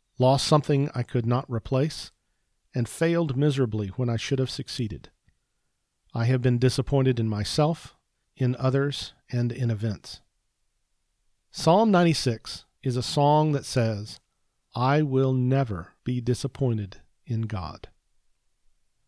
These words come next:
That is a bold statement and claim. My instinct is to view that claim like so many others,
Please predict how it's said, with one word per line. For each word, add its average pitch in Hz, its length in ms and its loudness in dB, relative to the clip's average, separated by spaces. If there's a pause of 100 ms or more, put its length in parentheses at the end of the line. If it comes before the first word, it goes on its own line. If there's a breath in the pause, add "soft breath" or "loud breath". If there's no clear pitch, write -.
(220)
That 190 180 2
is 220 120 2
a 175 60 2
bold 170 260 0
statement 156 400 -2
and 160 100 -2
claim. 156 380 -6 (720)
My 147 140 4
instinct 143 580 2
is 131 180 2
to 123 80 -2
view 147 280 2
that 139 240 2
claim 135 360 2
like 113 240 -2
so 147 220 4
many 139 260 2
others, 127 440 -2